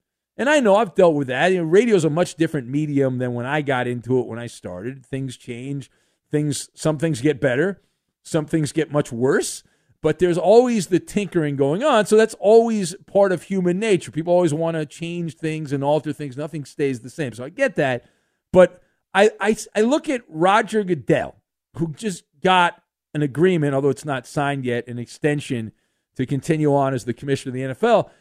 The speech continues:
And I, I, I think in my head, that little cartoon bubble over my head, Roger Goodell's playing the ukulele, and he's channeling a long, long lost musician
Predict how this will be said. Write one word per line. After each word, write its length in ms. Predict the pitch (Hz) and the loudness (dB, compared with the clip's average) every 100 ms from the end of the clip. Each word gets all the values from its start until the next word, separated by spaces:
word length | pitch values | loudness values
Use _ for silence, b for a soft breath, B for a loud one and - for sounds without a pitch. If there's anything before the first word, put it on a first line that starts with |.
| b 160 | b -4
And 160 | 175 | -4
I, 140 | 170 - _ | -4 -10 _
I, 180 | 180 180 | -8 -4
I 80 | 180 | -6
think 240 | - 262 | -4 -4
in 100 | 240 | -4
my 220 | 190 170 160 | -2 -2 2
head, 220 | 214 175 | 0 0
that 120 | 160 | 0
little 160 | 190 185 | 0 -2
cartoon 520 | - 190 - 190 160 | 0 -2 0 -2 0
bubble 400 | 147 180 180 165 | 2 4 4 4
over 160 | 151 | 2
my 240 | 151 147 143 | 0 -2 -2
head, 280 | 208 214 156 | -2 -2 0
Roger 320 | 160 175 180 | 0 0 -2
Goodell's 340 | 160 156 147 | 0 0 -2
playing 340 | - 175 170 156 | -4 -4 -2 -4
the 80 | |
ukulele, 880 | 143 180 170 151 175 202 104 78 107 _ _ _ _ - | -6 -6 -2 0 4 2 0 -10 -20 _ _ _ _ -8
and 160 | 143 147 | -4 -2
he's 180 | 147 | -4
channeling 720 | - - 185 202 180 139 139 151 | -6 -6 -6 -4 -4 -4 -6 -8
a 100 | 135 | -4
long, 720 | 139 139 156 175 180 170 156 156 _ 127 | 0 4 4 4 2 0 -6 -10 _ -4
long 480 | 135 160 180 170 | 0 2 2 2
lost 560 | 156 160 156 139 - _ _ _ _ | 2 2 2 -2 -6 _ _ _ _
musician 720 | 123 143 156 190 156 139 175 | 0 2 2 0 -2 -6 -10